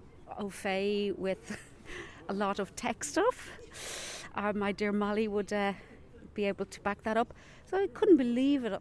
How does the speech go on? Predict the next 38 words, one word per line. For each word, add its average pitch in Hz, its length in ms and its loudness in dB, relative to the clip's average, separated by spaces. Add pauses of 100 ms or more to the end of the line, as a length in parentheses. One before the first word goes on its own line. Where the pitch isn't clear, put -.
when 202 160 -2
Courage 202 340 0
started, 185 500 -4 (120)
the, 180 440 -2
the 190 60 -4
traction - 640 -4 (640)
that, 175 380 -4
that - 160 -4
we 185 140 -2
had. 170 500 -4 (1120)
And 247 120 -2
I 262 60 0
suppose 285 460 2
when 294 100 6
something 220 440 2
works, 196 420 0
it's - 220 -6
difficult 196 680 -4
to 202 200 -4
go 175 140 0
back - 260 -8
from 302 200 -2
that. 349 360 -6 (720)
But 262 120 0
it'd 254 80 -2
be 294 140 2
lovely 269 520 -6
to - 140 -10
see - 200 -8
some - 200 -8
people 214 320 -8
here 208 240 -6
as 202 140 -6
well, 208 320 -4 (840)
buying 220 220 2
their 208 80 -2
Christmas - 380 -8
presents. 214 720 -6